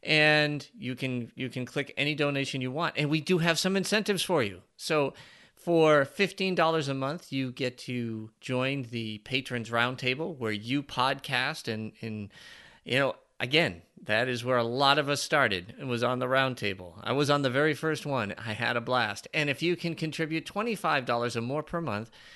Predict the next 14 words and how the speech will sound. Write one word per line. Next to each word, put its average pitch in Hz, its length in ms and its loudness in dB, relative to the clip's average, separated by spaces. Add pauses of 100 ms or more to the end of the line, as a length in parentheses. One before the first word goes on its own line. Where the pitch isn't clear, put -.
(140)
then 196 160 2
you 190 80 2
get 185 140 0
associate 185 640 0
producer 180 400 -4
credits 104 380 -4
for 147 140 -4
whatever 170 460 -2
show 156 220 -4
you 147 200 -2
like. 135 440 0
And 131 200 0
we 156 140 4
love 143 640 2